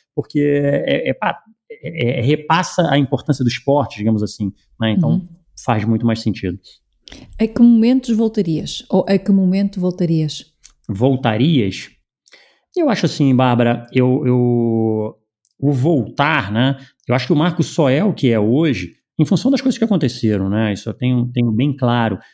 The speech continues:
Speaker 1: né? Teve uma série de, de, de decisões equivocadas, inclusive emocionais, e eu conto a história, eu tive a, digamos, que hoje eu vejo como dádiva, né? Mas tive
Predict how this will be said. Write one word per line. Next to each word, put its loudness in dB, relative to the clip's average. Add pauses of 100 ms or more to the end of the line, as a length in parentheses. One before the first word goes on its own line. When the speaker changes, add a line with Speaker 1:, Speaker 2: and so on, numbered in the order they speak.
(160)
Speaker 1:
né? -4
Teve -2
uma 0
série -2
de, -4
de, -6
de -4
decisões -2
equivocadas, -6 (360)
inclusive -2
emocionais, 0 (300)
e 2
eu 0
conto -2
a -4
história, 0
eu -2
tive 0
a, 0
digamos, -2
que -4
hoje 2
eu 2
vejo 0
como 2
dádiva, 0
né? 2 (340)
Mas 0
tive 0